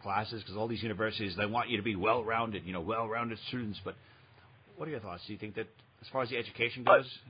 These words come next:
Speaker 1: it's an individual choice based on your expertise?
Speaker 2: <clears throat> That, you know, we have more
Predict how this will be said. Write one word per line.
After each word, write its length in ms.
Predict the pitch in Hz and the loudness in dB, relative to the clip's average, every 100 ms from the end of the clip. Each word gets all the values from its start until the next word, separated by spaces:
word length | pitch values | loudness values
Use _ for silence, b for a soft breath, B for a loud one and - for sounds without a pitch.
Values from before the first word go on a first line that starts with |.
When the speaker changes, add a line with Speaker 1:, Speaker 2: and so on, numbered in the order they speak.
| - | -18
Speaker 1:
it's 140 | - | -12
an 100 | 104 | -8
individual 500 | 117 110 110 107 110 | -2 0 2 0 -2
choice 300 | 101 113 110 - | -2 0 0 0
based 260 | 101 92 | -2 -2
on 140 | 107 98 | -6 -4
your 120 | 95 | -4
expertise? 560 | 92 - 90 - 65 - - - - - | -6 -10 -12 -10 -10 -10 -16 -20 -8 -4
Speaker 2:
<clears throat> 460 | 277 - - - - | -2 -4 -12 -2 4
That, 120 | 180 - | 4 6
you 80 | |
know, 140 | 165 147 | 12 12
we 100 | 147 | 12
have 180 | 143 139 | 12 12
more 200 | 135 | 6